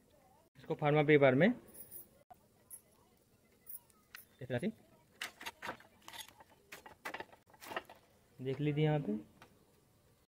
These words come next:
फार्मा paper में enter हो गई है।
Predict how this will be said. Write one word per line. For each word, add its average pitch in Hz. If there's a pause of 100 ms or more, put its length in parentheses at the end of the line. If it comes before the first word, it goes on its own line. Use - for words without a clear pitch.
(880)
फार्मा 151
paper 151
में 214 (1700)
enter 151
हो 170
गई 180
है। 233